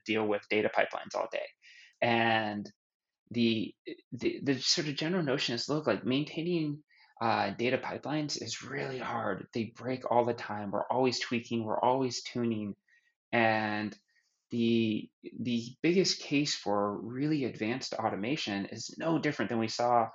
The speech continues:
with Terraform and Kubernetes, is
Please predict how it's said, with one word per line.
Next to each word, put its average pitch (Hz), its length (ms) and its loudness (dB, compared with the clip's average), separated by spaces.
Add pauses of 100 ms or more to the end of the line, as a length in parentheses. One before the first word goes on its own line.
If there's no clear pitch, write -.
(300)
with 104 360 4 (280)
Terraform 120 360 2
and 101 140 -4
Kubernetes, 135 580 -2
is 107 220 -4